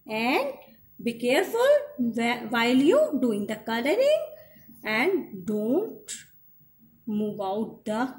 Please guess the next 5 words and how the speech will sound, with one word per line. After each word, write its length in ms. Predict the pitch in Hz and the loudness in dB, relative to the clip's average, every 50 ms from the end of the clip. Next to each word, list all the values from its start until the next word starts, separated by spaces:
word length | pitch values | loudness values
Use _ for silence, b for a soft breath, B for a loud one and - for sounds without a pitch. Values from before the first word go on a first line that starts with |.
| - - | -10 -2
crayon 680 | 311 302 359 370 359 330 285 240 196 180 185 175 - - | 2 4 6 6 6 6 4 2 2 0 -2 -4 -6 -10
from 360 | - 208 185 175 185 190 185 185 | -8 -8 -6 -6 -4 -6 -4 -2
the 140 | 247 311 466 539 523 - - - - _ _ _ _ _ _ _ _ - - - - - _ - - _ - | -2 -2 -2 -2 -4 -8 -18 -20 -20 _ _ _ _ _ _ _ _ -20 -20 -20 -20 -20 _ -20 -18 _ -6
outlines. 720 | 226 196 185 190 - - 170 175 - - - 226 - - - 254 | -6 -6 -6 -6 -10 -12 -12 -12 -12 -12 -14 -12 -12 -12 -10 -8
Okay? 320 | 233 - 480 554 640 640 | -4 2 4 6 6 4